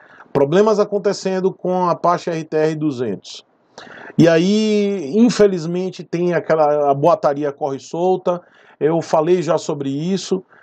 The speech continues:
é, já comentei, já fiz entrevista com o Bressan, tá aqui, é, e aí vocês vão ver na sequência também um vídeo que eu fiz com o review, é, com o Antônio Rodrigo, beijão, Antônio Rodrigo,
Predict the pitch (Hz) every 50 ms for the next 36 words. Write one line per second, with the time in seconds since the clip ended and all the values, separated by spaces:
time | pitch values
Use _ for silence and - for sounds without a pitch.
0 | - _ - - 156 156 151 147 143 139 135 131 127 127 151 - - - 160 143
1 | 120 120 160 170 175 156 139 147 - - 160 151 151 135 143 139 139 143 - 151
2 | 139 - 143 139 131 123 113 107 - - 156 160 165 156 147 139 - - - _
3 | _ - 160 175 180 175 175 170 165 156 - _ _ - - - - - - -
4 | 151 147 147 143 139 139 135 131 131 123 117 113 117 _ _ - 147 151 156 160
5 | 170 160 180 160 147 160 151 156 156 156 147 - 156 - - - 156 160 156 160
6 | 160 135 147 143 156 160 143 139 156 143 - - 147 - - 151 - - 156 156
7 | 151 147 139 123 127 143 165 170 156 139 143 _ _ _ _ _ _ - - 131
8 | 131 131 - 156 156 147 143 160 160 165 147 143 143 131 120 127 143 165 185 185
9 | 165 160 165 156 - _ _ - 139 156 156 139 123 156 160 175 180 175 170 _
10 | - - - 127 117 117 143 143 139 135 135 123 127 131 151 160 156 147 147 143
11 | 117 107 110